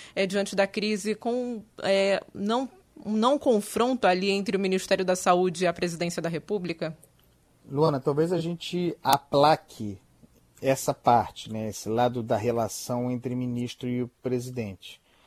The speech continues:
Speaker 2: Até porque tem um período de carência nessa relação, no sentido de que é, é de se esperar que, caso a gente venha ter conflito, isso demore um tanto a, a se manifestar. No entanto,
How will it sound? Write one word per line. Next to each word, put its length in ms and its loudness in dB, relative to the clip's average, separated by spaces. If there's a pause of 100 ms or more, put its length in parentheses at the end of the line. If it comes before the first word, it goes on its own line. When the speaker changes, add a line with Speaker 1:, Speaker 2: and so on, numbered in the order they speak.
(140)
Speaker 2:
Até 200 -4
porque 180 0
tem 100 0
um 60 2
período 340 4
de 120 -4
carência 720 0
nessa 580 -2
relação, 540 -6
no 80 -4
sentido 360 -6
de 140 -6
que 380 0 (340)
é, 320 6 (580)
é 200 2
de 80 -8
se 100 -8
esperar 480 4
que, 140 -10
caso 520 4
a 60 2
gente 260 -6
venha 280 -2
ter 320 -2
conflito, 840 -4
isso 160 -4
demore 480 2
um 140 -2
tanto 640 -2 (380)
a, 400 6 (240)
a 100 -4
se 160 -4
manifestar. 840 2 (120)
No 120 4
entanto, 800 2